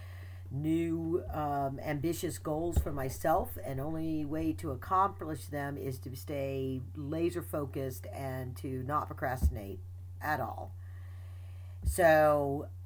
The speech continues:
I did a series a while back, the, a success series that was based in part on, uh, the teachings through of Think and Grow Rich with Napoleon Hill. And one of the topics that's in his book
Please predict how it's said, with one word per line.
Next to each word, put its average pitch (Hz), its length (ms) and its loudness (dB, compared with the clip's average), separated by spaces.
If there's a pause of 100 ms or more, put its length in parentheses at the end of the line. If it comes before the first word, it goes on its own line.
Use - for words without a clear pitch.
(340)
I 208 420 8
did 156 520 2 (340)
a 165 120 -2
series 160 640 2
a 151 60 -2
while 143 320 2
back, 107 500 -4 (500)
the, - 80 -4
a 151 200 0
success - 520 0
series 107 540 -2
that 135 300 -2
was 139 220 -4
based 147 420 -4
in 156 220 -6
part 139 640 0 (600)
on, 139 460 2
uh, 139 220 -2
the 131 100 -4
teachings 143 460 -4
through 147 200 -4
of 127 100 -4
Think 156 260 -4
and 131 80 -4
Grow 127 160 -2
Rich - 460 0
with 120 140 -6
Napoleon 127 520 -4
Hill. 110 460 -4 (720)
And 156 180 0
one 185 120 4
of 202 80 2
the 156 60 -6
topics 170 500 2
that's - 160 -4
in 139 180 -2
his 135 180 -2
book 185 480 2